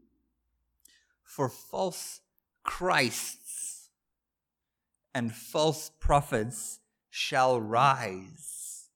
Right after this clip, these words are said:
false messiahs, he says, "and shall sow signs and wonders." What's that? What's, what's, what's the common word for that? Miracles.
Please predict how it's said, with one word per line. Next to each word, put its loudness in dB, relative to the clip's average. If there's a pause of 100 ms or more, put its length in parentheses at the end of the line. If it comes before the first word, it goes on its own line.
(280)
false 0
messiahs, -4 (540)
he -20
says, -6 (1600)
"and 2
shall 4
sow 2
signs -2
and -4
wonders." 0
What's -4
that? -4 (260)
What's, -10
what's, -10 (920)
what's -8
the -16
common -4
word 0
for -16
that? -8 (800)
Miracles. -2